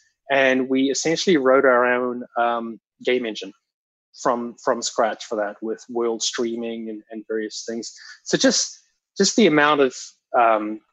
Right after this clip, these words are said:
technology behind that, your own rendering engine, um, and then all the tool sets, and, uh, it's an open world game, so it w-, was an enormous undertaking, a lot, a lot of work,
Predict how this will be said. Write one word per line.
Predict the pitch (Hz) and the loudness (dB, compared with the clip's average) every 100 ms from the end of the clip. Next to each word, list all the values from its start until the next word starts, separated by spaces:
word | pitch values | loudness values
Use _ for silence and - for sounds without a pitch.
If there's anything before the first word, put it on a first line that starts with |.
| - | 0
technology | 160 - 120 131 151 190 175 - 143 156 | 0 2 2 2 4 2 2 -2 -16 -4
behind | 143 131 156 160 156 | -2 0 2 2 4
that, | 165 170 - | 4 2 -2
your | - 131 131 | -2 2 4
own | 120 | 2
rendering | 123 156 160 165 160 | 2 2 4 2 4
engine, | 160 156 165 160 156 147 | 2 4 4 4 0 -4
um, | 120 117 117 117 117 113 113 _ | -2 0 2 2 0 -4 -12 _
and | 127 | -8
then | 127 123 | -6 -6
all | 139 131 | -4 -4
the | 113 - | -4 -2
tool | 170 | 0
sets, | 156 - 160 156 - - | 0 2 2 2 -2 -6
and, | 127 123 120 - | -6 -6 -10 -6
uh, | 127 127 | -6 -4
it's | 139 - | -8 -10
an | 139 | -4
open | 143 147 147 | -4 -2 0
world | 135 123 | 2 0
game, | 120 123 117 | 0 -2 -4
so | - 127 117 | -8 -8 -8
it | - | -10
w-, | 135 139 - | -12 -12 -16
was | 131 | -12
an | 131 | -8
enormous | 131 131 139 139 139 123 - | -4 -2 0 0 0 -2 -4
undertaking, | 110 110 - 107 - 104 _ _ _ _ - | -10 -12 -10 -12 -12 -20 _ _ _ _ -8
a | |
lot, | 113 143 143 139 127 | -4 0 2 2 2
a | |
lot | 117 113 | -2 -4
of | 104 | -4
work, | 107 101 | -4 -4